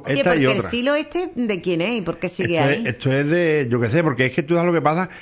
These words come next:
Speaker 2: que todavía, todavía van camiones a descargar grano.
Speaker 1: ¿Ah, sí?
Speaker 2: Mientras que haya grano, pues hay comida, y a haber comida, pues hay animales.
Speaker 1: Claro.
Speaker 2: Y aquello está, bueno, y lo que es la calle, lo que es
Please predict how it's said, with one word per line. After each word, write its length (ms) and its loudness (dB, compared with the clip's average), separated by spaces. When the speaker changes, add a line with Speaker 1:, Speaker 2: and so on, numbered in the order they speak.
Speaker 2:
que 140 -4
todavía, 600 0
todavía 380 0
van 280 0
camiones 440 0
a 60 0
descargar 480 0
grano. 280 2
Speaker 1:
¿Ah, 40 0
sí? 340 -4
Speaker 2:
Mientras 320 2
que 120 -4
haya 540 2
grano, 540 2
pues 200 2
hay 240 4
comida, 480 2
y 100 2
a 80 2
haber 180 2
comida, 380 2
pues 140 2
hay 80 2
animales. 480 2
Speaker 1:
Claro. 400 -2
Speaker 2:
Y 100 0
aquello 280 2
está, 280 2
bueno, 200 4
y 20 2
lo 160 2
que 80 2
es 40 2
la 140 4
calle, 260 2
lo 140 2
que 120 0
es 280 2